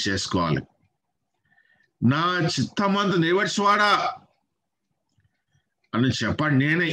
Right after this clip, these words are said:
ఏంటి ఆ చిత్తం ఏంటంటే, "యెరూషలేముతో నీవు కట్టబడదు అనియు దేవాలయమునకు పునాది వేయబడినని చెప్పుచున్నాను."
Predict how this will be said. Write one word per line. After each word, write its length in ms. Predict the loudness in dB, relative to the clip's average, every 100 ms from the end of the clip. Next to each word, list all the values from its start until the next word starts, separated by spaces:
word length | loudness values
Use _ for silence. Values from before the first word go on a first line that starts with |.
| 0
ఏంటి 580 | 0 2 0 0 -2 -2
ఆ 80 | -2
చిత్తం 400 | -2 -2 -2 0
ఏంటంటే, 800 | 0 0 2 2 0 -2 -2 -6 -12 -20 _ _ _ _ _ _ -2
"యెరూషలేముతో 1120 | 0 2 0 4 6 6 4 6 4 4 2
నీవు 380 | 2 4 4 4
కట్టబడదు 600 | 2 4 4 4 4 2
అనియు 680 | 2 4 4 6 6 4 0 _ _ _ _ _ _ _ _ _ _ -6
దేవాలయమునకు 1200 | -2 0 0 2 2 4 4 2 2 0 0 2
పునాది 560 | 2 4 4 2 2 2
వేయబడినని 540 | 2 2 0 -2 -2
చెప్పుచున్నాను." 920 | -2 0 0 0 0 2 2 0 -4